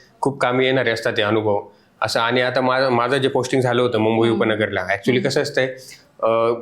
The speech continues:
Speaker 1: तुमचं सिलेक्शन झाल्यानंतर, लिस्ट लागल्यानंतर, अ, तुमचं डीव्ही झाल्यानंतर तुम्हाला प्रेफरन्स विचारतात.
Speaker 2: हम्म.
Speaker 1: एका विभागामध्ये जेवढे जिल्हे असतात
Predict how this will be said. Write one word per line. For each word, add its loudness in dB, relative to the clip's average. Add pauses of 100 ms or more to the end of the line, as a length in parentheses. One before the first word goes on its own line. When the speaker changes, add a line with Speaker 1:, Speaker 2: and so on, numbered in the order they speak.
(800)
Speaker 1:
तुमचं 2 (280)
सिलेक्शन 0
झाल्यानंतर, 2
लिस्ट 2
लागल्यानंतर, 2 (600)
अ, 0
तुमचं 0
डीव्ही 2
झाल्यानंतर 0
तुम्हाला 0
प्रेफरन्स 0
विचारतात. -2
Speaker 2:
हम्म. 0
Speaker 1:
एका 0
विभागामध्ये 0
जेवढे 2
जिल्हे 2
असतात -2